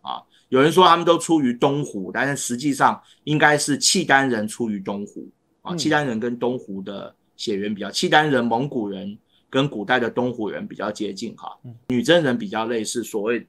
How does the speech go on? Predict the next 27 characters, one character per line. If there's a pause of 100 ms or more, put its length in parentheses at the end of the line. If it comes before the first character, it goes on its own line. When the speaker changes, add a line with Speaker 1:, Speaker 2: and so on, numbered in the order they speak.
Speaker 1:
所
谓
的
啊，
所
谓
的
通
古
斯
人 (360)
啊，
通
古
斯
族 (380)
啊，
就
是
东
北
亚
民
族。
当
然
这